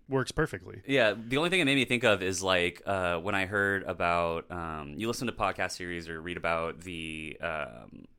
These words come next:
Speaker 2: the way we administer lethal injections, right? And how the
Speaker 1: Mm-hmm.
Speaker 2: cocktail is a very specific, like, sequence of the
Speaker 1: To
Speaker 2: first
Speaker 1: deaden certain sensations in,
Speaker 2: Right,
Speaker 1: in a
Speaker 2: but
Speaker 1: specific order.
Speaker 2: But the unfortunate th-, reality is that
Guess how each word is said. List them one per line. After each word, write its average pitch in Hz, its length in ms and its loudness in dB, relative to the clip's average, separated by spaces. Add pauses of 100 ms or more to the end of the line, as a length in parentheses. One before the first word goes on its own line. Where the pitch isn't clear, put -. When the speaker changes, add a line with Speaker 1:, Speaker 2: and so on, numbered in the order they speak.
(760)
Speaker 2:
the 107 120 -4
way 107 200 4
we 104 160 2
administer 95 580 -2
lethal 87 320 -6
injections, 80 680 -8
right? 117 220 2
And 101 100 -4
how 95 200 0
the 90 80 -4
Speaker 1:
Mm-hmm. 92 100 -2
Speaker 2:
cocktail 92 340 0
is 85 120 -4
a 90 40 -6
very 87 200 -2
specific, 87 680 -6
like, 78 340 -6
sequence - 800 -6
of 82 380 -2 (380)
the - 80 -4
Speaker 1:
To 123 60 2
Speaker 2:
first 120 120 6
Speaker 1:
deaden 107 380 2
certain 104 460 -4
sensations 104 600 -4
in, - 60 2
Speaker 2:
Right, 98 280 6
Speaker 1:
in 127 80 2
a 120 40 2
Speaker 2:
but 127 100 8
Speaker 1:
specific 113 440 0
order. 101 280 -6
Speaker 2:
But 120 160 2
the 135 160 6
unfortunate 131 480 2
th-, 117 180 -2
reality 101 500 4
is 95 140 -2
that 92 340 2